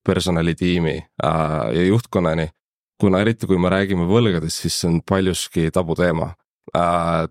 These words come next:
töötajad ei taha sellest ise rääkida. Kui inimesed on rahastressis, siis samamoodi. See ei ole teema, millega li-, lihtsasti, äh, minnakse enda tööandja juurde. Seega neid muresid ei ole lihtne märgata enda inimeste seas,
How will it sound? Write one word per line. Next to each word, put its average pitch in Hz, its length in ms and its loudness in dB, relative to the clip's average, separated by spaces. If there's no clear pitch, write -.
töötajad 113 480 2
ei 98 80 2
taha 104 400 0
sellest - 400 -2
ise 90 160 2
rääkida. 85 540 0
Kui 101 160 2
inimesed 87 320 0
on 90 80 2
rahastressis, 92 720 0
siis 85 160 -4
samamoodi. 90 640 0
See 90 320 -2
ei 98 120 4
ole 101 140 2
teema, 98 220 2
millega 87 320 2
li-, 87 220 0
lihtsasti, 87 680 0
äh, 80 320 0
minnakse 85 380 -2
enda 82 100 0
tööandja 85 400 0
juurde. 80 320 -2
Seega 95 720 0
neid 98 560 2
muresid 95 480 2
ei 92 80 4
ole 104 160 4
lihtne 90 640 -2
märgata 85 560 -2
enda 82 160 2
inimeste 78 400 -2
seas, - 300 -8